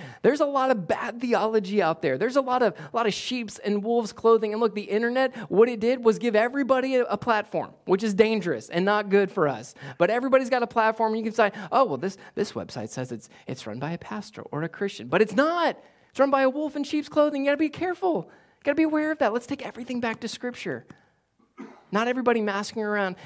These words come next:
a-, as a believer is, is leading you to Jesus. We gotta be careful. There are so many ways we can be led astray. We can just be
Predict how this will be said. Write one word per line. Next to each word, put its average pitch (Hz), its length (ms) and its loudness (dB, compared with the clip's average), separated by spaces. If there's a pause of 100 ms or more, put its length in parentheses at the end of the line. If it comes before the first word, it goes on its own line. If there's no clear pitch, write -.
a-, - 40 -8
as 165 520 -2
a 165 40 -6
believer 175 520 0 (220)
is, 180 160 2
is 175 220 -4
leading 226 260 0
you 202 80 -2
to 185 80 2
Jesus. 233 640 -12 (1200)
We 160 100 -2
gotta 226 120 0
be 214 100 -4
careful. - 540 -10 (800)
There 175 140 -6
are - 20 -4
so - 240 -6
many 208 180 -4
ways 196 280 -2
we 170 100 -8
can 170 100 -6
be 160 80 -6
led 147 320 -2
astray. 160 220 -6
We 165 80 -4
can 196 100 0
just 160 140 -10
be 185 120 -6